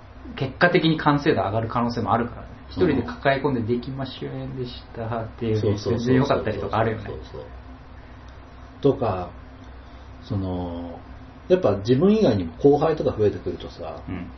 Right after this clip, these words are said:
Speaker 2: あんまり俺が頑張りすぎるのも良くねえなって思い始めた。
Speaker 1: あ、それはあるだろうね。
Speaker 2: うん。むしろ俺のダメな姿を見せることが大事になってきて、自分できてさ、最近俺の意識としては。
Speaker 1: 上の人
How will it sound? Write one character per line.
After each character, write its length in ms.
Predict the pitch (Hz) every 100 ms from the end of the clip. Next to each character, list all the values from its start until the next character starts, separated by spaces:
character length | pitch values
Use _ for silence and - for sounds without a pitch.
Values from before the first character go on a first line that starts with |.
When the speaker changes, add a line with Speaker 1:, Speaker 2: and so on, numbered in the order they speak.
| -
Speaker 2:
あ 40 | 123
ん 40 |
ま 120 | 190 220
り 80 |
俺 160 | 175 185
が 100 | 175
頑 180 | 147 151
張 60 |
り 60 | 147
す 120 | -
ぎ 60 | 151
る 60 |
の 80 | 107
も 80 | 82
良 120 | 95
く 120 | -
ね 120 | 92 92
え 40 |
な 100 | 80
っ 40 | -
て 120 | 87
思 100 | 85
い 40 |
始 180 | 85 -
め 80 | 95
た。 80 | 90
Speaker 1:
あ、 40 |
そ 120 | -
れ 60 | 127
は 220 | 131 123
あ 40 | 120
る 120 | 104
だ 60 | 85
ろ 80 |
う 20 | 87
ね。 60 | 92 71 - - - - - - - - - - - -
Speaker 2:
う 40 | 180
ん。 0 |
む 20 |
し 120 | 160
ろ 240 | 110 98 - - -
俺 180 | 156 196
の 160 | 190
ダ 120 | 131
メ 80 | 185
な 120 | 196
姿 420 | - 127 123 - 95
を 80 |
見 160 | 90 104
せ 180 | - 160
る 300 | 120 90 - - - -
こ 120 | - 131
と 140 | 185
が 100 | 147
大 200 | 104 127
事 120 | 120
に 60 | 131
な 100 | 127
っ 60 | -
て 100 | -
き 20 |
て、 80 | - - - -
自 200 | - 104 127
分 40 |
で 40 | -
き 100 | -
て 80 | -
さ、 140 | -
最 180 | 107 104
近 180 | 107 104
俺 120 | 110
の 80 | -
意 60 | 143
識 220 | - 113
と 80 | 92
し 100 | -
て 80 | 95
は。 140 | 107
Speaker 1:
上 120 | 139
の 120 | 170
人 260 | 175 -